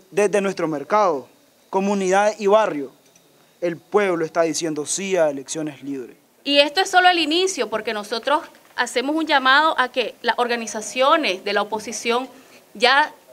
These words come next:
Speaker 2: cer-, dejemos las redes sociales y vayamos hacia la ciudadanía, a escuchar a la gente. Esto es una muestra de que la gente, y aquí no tenemos todas esas firmas porque tenemos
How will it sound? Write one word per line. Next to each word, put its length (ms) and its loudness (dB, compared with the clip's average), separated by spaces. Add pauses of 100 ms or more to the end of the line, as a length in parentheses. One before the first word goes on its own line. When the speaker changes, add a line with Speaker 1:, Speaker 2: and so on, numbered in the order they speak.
(100)
Speaker 2:
cer-, 380 2
dejemos 580 2
las 160 -4
redes 240 -2
sociales 540 -2 (360)
y 120 -2
vayamos 520 4
hacia 240 -2
la 120 -6
ciudadanía, 580 -6
a 60 2
escuchar 480 0
a 80 2
la 100 -2
gente. 400 -8 (400)
Esto 280 0
es 40 2
una 220 4
muestra 400 2
de 80 0
que 100 -2
la 140 2
gente, 420 -4 (180)
y 140 -2
aquí 220 -2
no 100 2
tenemos 380 0
todas 260 4
esas 220 -8
firmas 360 -6
porque 280 -6
tenemos 400 -2